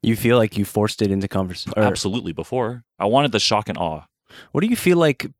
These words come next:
Speaker 1: so five years, right? So five years ago, what do you feel like you wanted the adjective to be surrounding you?
Speaker 2: Interesting.
Speaker 1: Interesting. Okay.
Speaker 2: Yeah. Not normal.
Speaker 1: So do you feel like that's why there's some of these
Speaker 2: Not vanilla.
Speaker 1: Vanilla, but not vanilla. Yeah, in different aspects, but
Speaker 2: Yeah.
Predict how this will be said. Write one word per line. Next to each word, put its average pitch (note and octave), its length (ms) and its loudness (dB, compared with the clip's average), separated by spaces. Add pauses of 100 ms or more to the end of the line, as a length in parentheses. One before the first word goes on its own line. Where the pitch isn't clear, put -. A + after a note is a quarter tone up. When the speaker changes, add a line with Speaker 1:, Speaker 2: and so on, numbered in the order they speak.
(200)
Speaker 1:
so A#2+ 160 2
five F#2+ 280 0
years, F2 220 -6
right? F2+ 180 -4
So A2 100 -2
five D#3+ 240 2
years C#3 180 4
ago, G#2 200 4
what F#2+ 120 4
do F#3+ 60 4
you G3+ 60 2
feel D3 200 2
like C3 220 2
you G#2+ 80 4
wanted G#2+ 280 4
the F2+ 120 0
adjective F#2+ 720 -2
to A2+ 80 -2
be F#2 300 -4
surrounding F#2 500 -6
you? A#1+ 200 -16 (340)
Speaker 2:
Interesting. E2 540 -10 (200)
Speaker 1:
Interesting. F#2+ 500 -10 (100)
Okay. - 300 -12 (300)
Speaker 2:
Yeah. F#2 220 -12 (280)
Not G2+ 160 -4
normal. F2 380 -6 (200)
Speaker 1:
So G#2 100 2
do G2+ 100 0
you A2+ 80 2
feel B2 160 2
like A2 140 4
that's G#2+ 200 0
why F#2+ 420 2 (120)
there's G2 220 -2
some A#2+ 160 2
of A2+ 80 2
these G#2+ 400 0 (160)
Speaker 2:
Not F#2+ 240 -2
vanilla. D#2+ 540 -4
Speaker 1:
Vanilla, G#2+ 400 2
but F#2 140 -2
not F#2+ 180 0
vanilla. E2 360 -6
Yeah, E2 220 -6
in E2+ 240 -12
different F2+ 320 -4
aspects, D#2+ 360 -6
but E2 200 -4
Speaker 2:
Yeah. F2 140 -4